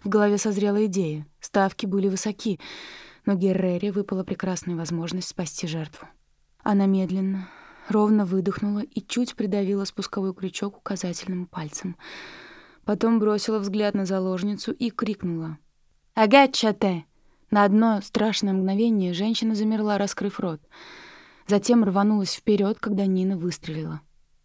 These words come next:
Секунду спустя и неряха, и заложница упали на пол, покинув линию прицела.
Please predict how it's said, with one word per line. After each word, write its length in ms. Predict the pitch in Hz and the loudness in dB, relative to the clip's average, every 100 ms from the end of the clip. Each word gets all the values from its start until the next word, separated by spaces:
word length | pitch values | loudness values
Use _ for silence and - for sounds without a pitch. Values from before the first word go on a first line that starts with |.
| _ | _
Секунду 400 | - 202 247 254 | -4 -2 4 4
спустя 500 | 240 - 226 - 202 | 2 -2 -4 0 0
и 120 | 202 220 | 2 0
неряха, 580 | 208 196 185 180 202 - | 2 0 -2 -4 -8 -4
и 80 | 220 | -4
заложница 720 | 180 190 185 180 196 190 220 | -2 0 0 -2 -4 -2 -4
упали 360 | 196 190 190 196 | -4 -2 -2 -2
на 220 | 214 185 | -2 -4
пол, 180 | - 147 | -8 -10
покинув 520 | 156 - 165 156 - | -10 -8 -6 -6 -6
линию 320 | 160 180 190 | -6 -6 -8
прицела. 560 | - 190 - 151 147 | -12 -10 -8 -6 -8